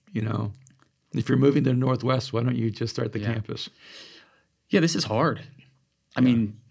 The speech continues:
Speaker 2: uh, surely over the years you've had moments, and you've shared this at times, when you're like,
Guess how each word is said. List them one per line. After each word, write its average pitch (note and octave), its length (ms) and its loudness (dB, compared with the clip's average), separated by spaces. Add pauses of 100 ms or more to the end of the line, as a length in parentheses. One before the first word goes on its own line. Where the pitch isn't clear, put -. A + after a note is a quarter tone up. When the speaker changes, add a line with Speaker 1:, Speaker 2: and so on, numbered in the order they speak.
(180)
Speaker 2:
uh, - 80 -12 (300)
surely C3+ 420 0
over A#2+ 160 2
the A2+ 80 0
years A2 260 2
you've A#2 120 0
had A#2+ 160 -2
moments, G#2 420 -2
and G2+ 100 -4
you've G#2 120 -2
shared F#2+ 260 -4
this G2 180 -8
at G#2 100 -10
times, B2 360 -6
when G#2 160 -4
you're G#2+ 220 -2
like, A2 240 -2